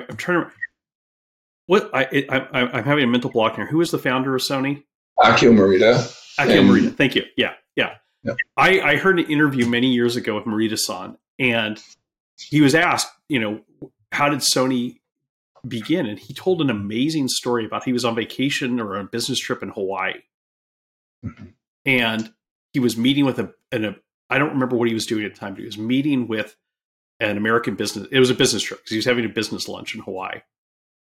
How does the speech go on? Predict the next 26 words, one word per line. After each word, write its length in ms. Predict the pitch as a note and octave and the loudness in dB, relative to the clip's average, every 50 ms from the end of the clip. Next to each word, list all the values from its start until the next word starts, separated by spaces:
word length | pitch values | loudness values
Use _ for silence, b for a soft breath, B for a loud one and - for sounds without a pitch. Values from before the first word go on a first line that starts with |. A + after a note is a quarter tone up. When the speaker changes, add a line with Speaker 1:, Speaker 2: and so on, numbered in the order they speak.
| _ - | _ -4
Speaker 2:
Yeah. 160 | - G#2+ G#2 - - _ _ - | -2 -2 -2 -4 -8 _ _ -4
Speaker 1:
And 140 | C3 A2+ A2 | -4 -2 0
they 80 | A#2 A2+ | 0 0
were 260 | G#2+ G#2+ G#2 - _ _ _ _ _ - | -2 -4 -6 -10 _ _ _ _ _ -4
sitting 320 | - - D#3 D#3 D#3 - | 0 2 2 2 2 0
poolside. 720 | - - C#3+ C3+ C3+ C3+ - - F2+ F2+ F2+ F2 - - | 0 0 2 2 2 0 0 0 -2 -2 -2 -4 -8 -12
You 80 | - - | -14 -10
probably 260 | - B2 A2 F#2+ F#2+ F#2 | -6 -4 -4 -4 -6 -8
know 120 | G2 F#2+ | -8 -10
this 140 | F2+ F#2 - | -8 -6 -6
story. 320 | - A#2 F#2+ F2 F2 - - _ _ _ _ _ _ _ _ _ _ _ _ _ _ - | -4 -4 -4 -6 -8 -10 -14 _ _ _ _ _ _ _ _ _ _ _ _ _ _ -4
And 260 | C3+ B2 A#2 A2 G#2 | -2 -2 -2 -2 -2
the 80 | - B2+ | -4 -2
guy 260 | G#2+ C3 B2 C#3+ D#3 | 0 2 2 4 4
he 100 | D3 D#3 | 4 4
was 220 | C#3 B2+ A#2 A2+ - | 4 2 2 2 2
meeting 480 | C3+ C3+ C#3+ B2 G#2 F#2+ G#2 A2 - _ _ _ _ _ _ _ _ _ _ _ _ _ _ _ _ _ _ - | 2 4 4 2 0 -2 -4 -10 -14 _ _ _ _ _ _ _ _ _ _ _ _ _ _ _ _ _ _ -4
pu-, 140 | - - - | -4 -4 -2
pulled 300 | - E3+ D#3+ D#3 D3 C3+ | 2 4 4 4 4 4
the, 280 | C#3 A#2+ A2 G#2+ - - | 4 4 4 2 -2 0
the 360 | - A#2+ A2 G#2 G2 - - _ _ _ - | 2 2 2 2 -2 -6 -10 _ _ _ -4
umbrella 480 | - B2+ A2+ G#2 B2 B2+ C3+ C3 A#2+ G#2+ | -4 -2 0 2 4 4 6 6 4 4
out 140 | G#2+ G#2 G#2+ | 2 0 0
of 100 | G#2 G2+ | 0 -2
his 140 | G#2 G2 - | -4 -8 -4
cocktail, 680 | - C3 A2+ A#2 - - - G2+ F2 - - - - | -2 0 0 0 0 -2 -6 -6 -6 -6 -8 -14 -16